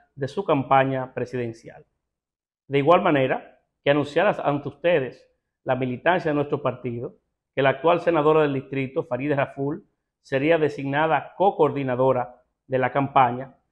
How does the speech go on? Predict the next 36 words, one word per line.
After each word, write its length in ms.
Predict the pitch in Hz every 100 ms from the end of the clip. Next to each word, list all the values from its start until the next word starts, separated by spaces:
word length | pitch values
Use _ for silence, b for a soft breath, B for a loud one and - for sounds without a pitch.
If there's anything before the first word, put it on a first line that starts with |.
| _
así 320 | - - 196
como 280 | 190 175 156
el 100 | 147
compañero 760 | 147 139 135 135 170 175 135
Eduardo 540 | 127 127 143 170 160 151
Estrella, 580 | 139 - 156 127 143 - _ _ _ -
líder 680 | 135 214 170 135 123 - _
del 240 | - 127 127
partido 640 | 127 123 - 180 190 185
o 120 | 131 127
de 80 |
uno 180 | 147 214
de 60 | 151
nuestros 260 | 139 127
partidos 480 | - 123 123 156 143
aliados, 500 | 127 131 147 131 131 _ _ _ _ _
Dominicanos 600 | 139 135 135 131 156 175 -
por 140 | 175
el 120 | 170
Cambio, 440 | 170 139 123 131 - _ _ _
asumiera 520 | 131 - 151 147 175 170
la 140 | 160
coordinación 760 | 147 143 147 131 - 156 156 147
de 80 |
la 100 | 143
gran 380 | 135 143 185 208
coalición 480 | 175 160 143 165 170
de 80 | 160
partidos 400 | 147 143 160 165
políticos 640 | 156 143 131 135 - - _ _ _ _
que 100 | 156
hemos 180 | 170 165
confluido 560 | 160 - 147 151 147
juntos 520 | 143 139 127 131 131 -
en 140 | 131
este 420 | 135 135 139 123